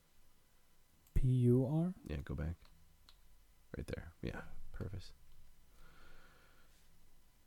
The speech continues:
Speaker 2: Like, that was the dude. Oh, actually, yeah, not, not too bad.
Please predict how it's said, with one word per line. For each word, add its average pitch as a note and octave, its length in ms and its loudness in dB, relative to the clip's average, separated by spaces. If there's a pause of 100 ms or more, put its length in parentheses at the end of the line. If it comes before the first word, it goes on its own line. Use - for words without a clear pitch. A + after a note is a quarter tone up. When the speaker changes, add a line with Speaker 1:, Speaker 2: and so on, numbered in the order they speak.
(1500)
Speaker 2:
Like, - 140 -6 (100)
that E2 120 4
was D#2 140 2
the D2+ 60 -2
dude. D#2 240 0
Oh, A2+ 120 0
actually, - 260 0
yeah, G2+ 140 2
not, F#2 180 2 (180)
not G#2 240 0 (100)
too - 160 -2
bad. D#2 280 -2